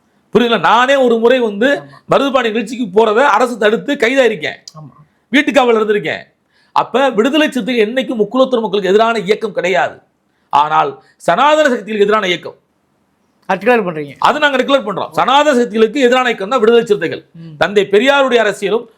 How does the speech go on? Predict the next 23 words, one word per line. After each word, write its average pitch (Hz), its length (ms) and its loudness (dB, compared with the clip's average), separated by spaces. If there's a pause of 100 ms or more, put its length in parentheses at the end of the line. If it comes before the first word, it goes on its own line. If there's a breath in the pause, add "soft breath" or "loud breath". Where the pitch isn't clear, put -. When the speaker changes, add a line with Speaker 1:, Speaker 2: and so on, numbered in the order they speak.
(100)
Speaker 1:
புரட்சி 214 340 0
அம்பேத்கருடைய 247 600 0
கோட்பாடையும் 220 580 0 (260 soft breath)
காரல் 202 280 2
மார்க்ஸுடைய 240 580 0
சித்தாந்தத்தையும் 240 760 -4 (200 soft breath)
இந்த 208 180 0
மண்ணுல 262 380 0
பேசிக்கிட்டே 285 400 0
இருப்போம். 175 340 -2 (640)
Speaker 2:
ஓகே. 160 80 -12
Speaker 1:
அதை 196 380 0
எதிர்-, 233 240 2
எவ்வளவு 285 280 2
பெரிய 262 200 2
எதிரா 269 180 2
இருந்தாலும் 226 400 -4 (180 soft breath)
அந்த 202 260 -2
எதிரை 240 480 2 (100)
நேருக்கு 262 420 2
சந்திக்க 208 280 -4
தயாராங்க. 175 460 -4 (1300 soft breath)
Speaker 2:
ஓகே, 208 280 -2